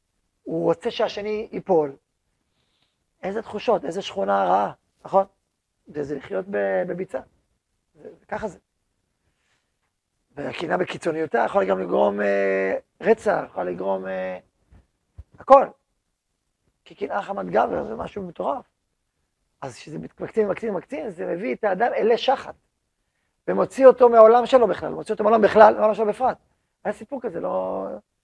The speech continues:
לפני כמה שנים, על איזשהו איש, אה, איש טלוויזיה מפורסם מאוד,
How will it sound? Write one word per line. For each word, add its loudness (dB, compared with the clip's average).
לפני -18
כמה -4
שנים, -10
על -12
איזשהו -12
איש, -12
אה, -6
איש -20
טלוויזיה 0
מפורסם -8
מאוד, -8